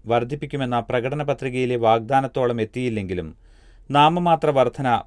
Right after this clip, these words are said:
പ്രതീക്ഷിച്ചിരുന്നു. എന്നാൽ പെൻഷൻ കുടിശ്ശിക കൊടുത്തു തീർക്കുമെന്ന ഉറപ്പ് മാത്രമേ ഉണ്ടായുള്ളൂ. നൂറ് രൂപ വർദ്ധിപ്പിച്ചാൽ തന്നെ പ്രതിവർഷം ആയിരം കോടി വേണ്ടിവരുമെന്ന ഭാരം വഹിക്കാനാകില്ലെന്ന് മന്ത്രി കണ്ടു. നിയമസഭാ തെരഞ്ഞെടുപ്പിന്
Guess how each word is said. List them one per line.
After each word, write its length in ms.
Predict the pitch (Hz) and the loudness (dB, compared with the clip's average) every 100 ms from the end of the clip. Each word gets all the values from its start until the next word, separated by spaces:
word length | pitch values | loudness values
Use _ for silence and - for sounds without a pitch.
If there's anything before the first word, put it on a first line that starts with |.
| 117 | -4
പ്രതീക്ഷിച്ചിരുന്നു. 720 | 107 107 - 95 85 82 78 _ - - _ - | -4 -4 -6 -10 -10 -12 -16 _ -20 -20 _ -4
എന്നാൽ 280 | 113 117 | 2 2
പെൻഷൻ 440 | 113 120 113 123 131 | 0 -2 -4 -6 -6
കുടിശ്ശിക 460 | 127 120 117 123 | -6 -6 -2 0
കൊടുത്തു 400 | 113 123 120 117 | 2 0 -2 -2
തീർക്കുമെന്ന 560 | 135 135 - 127 123 123 - | -2 -4 -2 -6 -4 -6 -2
ഉറപ്പ് 320 | 117 120 143 | -2 0 -2
മാത്രമേ 600 | 127 120 - 147 131 120 - | 2 2 2 -2 -4 -4 -6
ഉണ്ടായുള്ളൂ. 600 | 101 95 90 82 80 92 _ - - - _ - - - - | -4 -2 -2 -4 -8 -12 _ -20 -20 -20 _ -20 -20 -16 -2
നൂറ് 240 | 147 170 | 2 4
രൂപ 260 | 202 190 175 | 4 4 6
വർദ്ധിപ്പിച്ചാൽ 640 | 156 147 151 160 156 151 151 | 6 4 0 -2 2 2 2
തന്നെ 220 | 143 131 | 0 -4
പ്രതിവർഷം 640 | 127 117 131 127 - 117 - | -4 -2 0 -2 -4 -8 -6
ആയിരം 460 | 120 123 135 156 160 | -2 2 2 2 -2
കോടി 360 | 139 135 123 - | -2 -2 -2 -2
വേണ്ടിവരുമെന്ന 880 | 117 117 127 139 127 120 113 110 - - _ _ - 98 | -2 0 -2 -2 0 0 -2 -4 -6 -10 _ _ -20 -8
ഭാരം 420 | 127 123 131 127 - - | 2 4 4 0 -8 -4
വഹിക്കാനാകില്ലെന്ന് 1200 | 113 131 127 147 139 123 143 147 120 104 - - | -2 -2 -2 0 2 2 0 -2 -2 -4 -8 -6
മന്ത്രി 260 | 104 101 95 | -6 -4 -6
കണ്ടു. 300 | 90 80 80 - _ _ _ _ | -8 -8 -12 -14 _ _ _ _
നിയമസഭാ 580 | 117 120 127 - 110 127 | -4 -2 -2 -6 -2 0
തെരഞ്ഞെടുപ്പിന് 640 | 113 120 127 127 113 120 | 0 -2 -2 -4 -4 -6